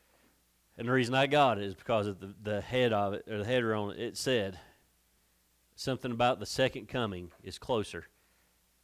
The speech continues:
And I, I love to read that stuff. I just get different takes on it. But as I was reading that, I was thinking about Jericho and what we preached on last week.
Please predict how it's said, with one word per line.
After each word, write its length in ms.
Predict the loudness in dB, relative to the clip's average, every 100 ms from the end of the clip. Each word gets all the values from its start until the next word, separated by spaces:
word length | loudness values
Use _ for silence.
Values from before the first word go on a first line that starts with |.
| _ _ _ _ -8
And 100 | 2
I, 240 | 6 6
I 40 | 6
love 280 | 6 4
to 60 | 2
read 200 | -2 -2
that 180 | -6 -10
stuff. 320 | -10 -10 -10 _ _ _ _ _
I 120 | -10 -8
just 260 | -8 -8
get 200 | -10 -4
different 280 | -4 -4 -6
takes 340 | -6 -6 -6
on 200 | -8 -8
it. 80 | -10 -18 _ _ _ _ _ _ _ _ _
But 200 | 2 6
as 160 | 6 6
I 160 | 6
was 180 | 6 2
reading 300 | 2 2 0
that, 180 | 0 0
I 60 | 0
was 100 | -2
thinking 380 | -6 -4 -4
about 280 | -2 -2 -2
Jericho 600 | -2 -2 -2 -6 -10 -10 -14 _ _ _ _ _ _ _ _ _ _ _ _ _ _ _ _ _ _ _ _ _
and 100 | -4
what 180 | 0 0
we 100 | 0
preached 380 | -2 -4 -2 -2
on 160 | 0
last 260 | 0 0 -2
week. 400 | -6 -6 -8